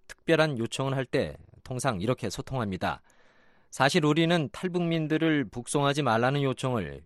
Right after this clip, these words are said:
중국 정부에 많이 해왔습니다. 어떤 경우는 북송하지 않은 적도 있습니다. 참 다행이었죠.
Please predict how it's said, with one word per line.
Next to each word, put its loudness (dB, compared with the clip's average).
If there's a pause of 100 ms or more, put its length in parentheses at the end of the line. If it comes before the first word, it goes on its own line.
(240)
중국 -6
정부에 2
많이 -2
해왔습니다. -2 (640)
어떤 2
경우는 6
북송하지 2
않은 2
적도 0
있습니다. -6 (220)
참 -4
다행이었죠. -2